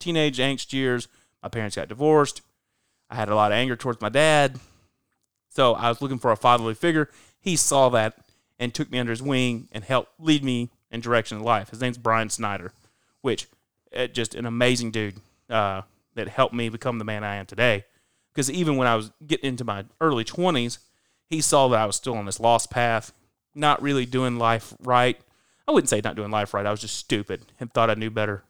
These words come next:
Was leading, leading down a road that he knew that wasn't gonna lead to good.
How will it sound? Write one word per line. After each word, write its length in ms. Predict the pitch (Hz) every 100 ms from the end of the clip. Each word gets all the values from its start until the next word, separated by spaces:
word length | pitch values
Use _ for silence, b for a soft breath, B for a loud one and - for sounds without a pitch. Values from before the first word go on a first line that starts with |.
| -
Was 180 | 127
leading, 340 | 135 131 120 117
leading 260 | 170 202 170
down 140 | 139
a 40 | 120
road 240 | 117 113
that 120 | 104
he 160 | 135 131
knew 280 | 123 123 117
that 160 | 107 - _ _ _ _ _ -
wasn't 260 | 139 127
gonna 80 | 113
lead 100 | 120
to 60 | 101
good. 380 | 143 127 104